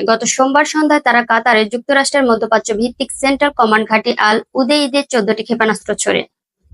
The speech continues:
এই হামলা ক্ষেপণাস্ত্রগুলো কাতারের রাজধানী দোহর ওপর দিয়ে উড়ে যায়, ফলে আতঙ্ক ছড়িয়ে পড়ে। ইরানে মার্কিন হামলার পর জাতিসংঘ মহাসচিব অ্যান্তোনিও গুতেরেস সতর্ক করেন, এ হামলায় ভয়ানক প্রতিশোধের চক্র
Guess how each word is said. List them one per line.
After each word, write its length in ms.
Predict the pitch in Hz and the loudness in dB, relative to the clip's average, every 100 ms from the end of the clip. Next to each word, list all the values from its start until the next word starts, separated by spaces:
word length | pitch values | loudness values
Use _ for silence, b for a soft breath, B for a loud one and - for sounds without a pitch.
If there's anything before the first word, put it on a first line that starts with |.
| b b - | b b -4
এই 140 | 302 330 | 0 2
হামলা 280 | 339 349 339 | 2 2 0
ক্ষেপণাস্ত্রগুলো 720 | 294 294 302 302 302 262 247 | 0 0 0 -2 -2 0 0
কাতারের 420 | 247 240 262 254 233 | 0 2 2 2 2
রাজধানী 360 | 240 247 262 262 | 0 2 0 2
দোহর 300 | 220 226 247 | 2 2 2
ওপর 240 | - 226 233 | 2 0 -2
দিয়ে 160 | 208 202 | 0 0
উড়ে 200 | 226 208 196 | 2 2 2
যায়, 200 | 196 190 _ - | 0 -2 _ 0
ফলে 200 | 240 247 | 2 2
আতঙ্ক 280 | - 233 233 233 | 0 0 -2 -2
ছড়িয়ে 320 | 226 202 190 | 0 2 2
পড়ে। 180 | 190 185 180 _ _ _ _ - | 0 -2 -2 _ _ _ _ -4
ইরানে 320 | 311 339 339 | 0 2 2
মার্কিন 340 | 311 285 339 320 | 2 0 0 0
হামলার 300 | 330 320 320 | 0 0 2
পর 100 | 247 226 | 2 2
জাতিসংঘ 380 | 247 262 294 294 285 | 0 0 -2 2 4
মহাসচিব 440 | 254 277 285 285 294 | 2 2 -2 -2 -2
অ্যান্তোনিও 460 | 466 262 294 294 294 | 0 0 2 2 2
গুতেরেস 360 | 220 220 208 214 - | 0 0 2 0 0
সতর্ক 280 | 262 294 311 | -2 0 0
করেন, 280 | 294 208 208 - - | 2 2 2 0 -2
এ 20 | 233 | -2
হামলায় 400 | - 240 262 254 | 0 0 2 2
ভয়ানক 280 | 262 269 269 | 0 0 -2
প্রতিশোধের 500 | 247 247 254 254 220 220 | -4 -6 -2 0 0 0
চক্র 200 | 233 | -2